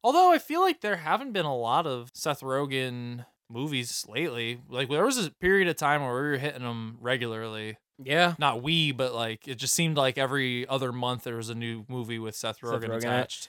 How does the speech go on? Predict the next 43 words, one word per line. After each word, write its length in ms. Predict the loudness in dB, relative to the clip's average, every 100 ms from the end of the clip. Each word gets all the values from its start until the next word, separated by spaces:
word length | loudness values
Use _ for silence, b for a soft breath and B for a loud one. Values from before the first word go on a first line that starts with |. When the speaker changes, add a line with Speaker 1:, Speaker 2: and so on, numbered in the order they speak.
| b -4
Speaker 2:
Yeah, 260 | 2 2 4
I 60 |
mean, 160 | 4 6
at 80 | 4
least 240 | 2 2
in, 60 | 0
like, 120 | 0
a 40 |
leading 280 | -2 -4 -2
role. 380 | 2 2 2 -2 _ _ _ _ _ 0
Speaker 1:
Yeah. 260 | 2 4
Speaker 2:
One 120 | 4 4
of 40 |
the 120 | 6
last 380 | 6 6 4 2
ones 200 | -2 2
I 100 | 2
can 160 | 0 -4
think 140 | -4
of 80 | -4
him 120 | -4
in 80 | -4
a 40 |
leading 240 | -2 -2 -2
role 300 | -2 -2 -4 -8
is 120 | -4
actually 240 | -4 -4
The 140 | -6 -4
Interview. 400 | -4 -6 -12 -16 _ _
Speaker 1:
Yeah, 260 | 0 2 4
you're 180 | 2 2
right. 280 | 2 2 -2
You're 160 | 0
right. 300 | 4 4 2 -6 _ -8
'Cause 140 | -4
he 100 | 0
was 200 | 2 0
supporting 720 | -2 -4 0 2 2 -2 -4
in 840 | -6 -2 0 0 -2 -4 -6 -8 -12 _ _ _ -14 -10
Speaker 2:
The 80 | -10
Disaster 440 | -6 -2 -2 0
Artist. 380 | -2 -2 -4 -10 -4
Speaker 1:
Yeah, 220 | -2